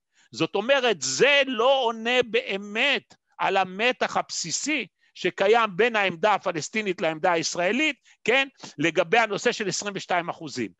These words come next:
זה הולך הכל לטובת ולקראת העמדה הישראלית, אה,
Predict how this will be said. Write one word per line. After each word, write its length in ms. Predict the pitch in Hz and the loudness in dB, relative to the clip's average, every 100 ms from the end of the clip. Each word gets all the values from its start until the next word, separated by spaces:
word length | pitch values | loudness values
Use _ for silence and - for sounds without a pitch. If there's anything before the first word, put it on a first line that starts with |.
| _ _ _ - | _ _ _ -8
זה 200 | 113 208 | 0 0
הולך 500 | 233 190 240 285 - | 2 2 4 2 -2
הכל 460 | - - - 240 311 | -4 -2 4 6 6
לטובת 680 | 247 - 185 143 214 247 - _ _ 117 | 4 0 -2 2 2 2 -4 _ _ -4
ולקראת 600 | 165 180 - 196 220 214 | 0 0 0 2 2 2
העמדה 540 | 175 160 135 185 208 - _ - | 0 0 0 2 0 -6 _ -2
הישראלית, 1160 | 165 175 - 175 - 175 208 214 269 285 - | 0 0 0 -4 -2 -4 0 2 2 -2 -2
אה, 120 | 185 | -2